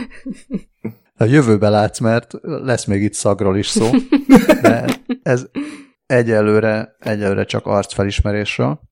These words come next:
Szóval azt, ö, állítják, hogy ő, nekik elég, vagy az ő technológiájuknak elég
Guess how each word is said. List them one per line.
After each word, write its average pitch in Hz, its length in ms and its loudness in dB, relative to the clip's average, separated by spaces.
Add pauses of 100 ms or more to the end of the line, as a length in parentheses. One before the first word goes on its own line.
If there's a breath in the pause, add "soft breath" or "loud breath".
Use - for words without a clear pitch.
Szóval 117 720 0 (240)
azt, - 320 -4
ö, 107 280 0
állítják, 135 600 -2 (100)
hogy 107 480 -2 (180)
ő, 113 220 -6
nekik 107 500 -6
elég, 98 340 0
vagy 107 160 -4
az 101 180 -4
ő 98 140 0
technológiájuknak 101 960 -2
elég 101 400 -2